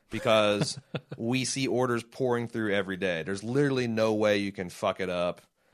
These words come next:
Speaker 1: Uh, if you're really bothered about it, I'm happy if you wanna send me, like, uh, some items you bought, and I can look 'em up and see if they went through.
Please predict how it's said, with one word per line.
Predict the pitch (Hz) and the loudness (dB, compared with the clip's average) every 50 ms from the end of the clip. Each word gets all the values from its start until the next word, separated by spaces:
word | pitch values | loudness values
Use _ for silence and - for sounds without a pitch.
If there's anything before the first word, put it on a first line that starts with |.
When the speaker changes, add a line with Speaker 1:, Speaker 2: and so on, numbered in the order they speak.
| _ _ _ | _ _ _
Speaker 1:
Uh, | - 95 95 95 76 | -4 -2 0 0 0
if | 98 101 - | 0 -2 -2
you're | 107 104 98 | -4 -4 -2
really | 107 123 127 131 | 0 0 0 2
bothered | 120 107 110 113 110 110 104 | 4 6 8 8 6 6 2
about | 98 95 104 104 104 101 104 | 2 4 4 4 6 4 4
it, | 101 98 - _ _ _ | 2 0 -2 _ _ _
I'm | - - 85 85 87 90 90 87 | -6 -4 -2 0 -2 -2 -4 -6
happy | 87 - - 104 101 - 104 101 | -4 0 2 2 2 0 -2 -6
if | 95 - 95 | -6 -6 -6
you | 92 | -4
wanna | 95 98 92 90 | -4 -4 -4 -4
send | - - 98 95 92 | -6 -8 -6 -6 -6
me, | 95 92 92 92 | -6 -6 -6 -6
like, | 85 87 85 - - _ - | -6 -6 -6 -8 -10 _ -12
uh, | 82 82 82 85 85 80 | -10 -8 -6 -6 -8 -8
some | - 90 85 87 85 - - | -8 -8 -10 -10 -8 -6 -4
items | 90 92 92 92 90 87 92 | -4 -2 -4 -6 -8 -10 -12
you | 90 78 | -12 -4
bought, | - 107 117 135 - | 0 2 2 2 2
and | - 98 | 0 -2
I | 95 | -6
can | - - 92 92 90 90 90 | -6 -6 -8 -10 -8 -8 -8
look | 101 113 117 | -8 -8 -6
'em | 131 135 143 | -4 -4 -4
up | 165 - | -4 -6
and | 131 127 - | -8 -12 -12
see | 139 | -12
if | 135 - | -10 -8
they | 143 | -8
went | 143 143 139 - | -8 -8 -10 -10
through. | - - - 113 | -10 -10 -10 -12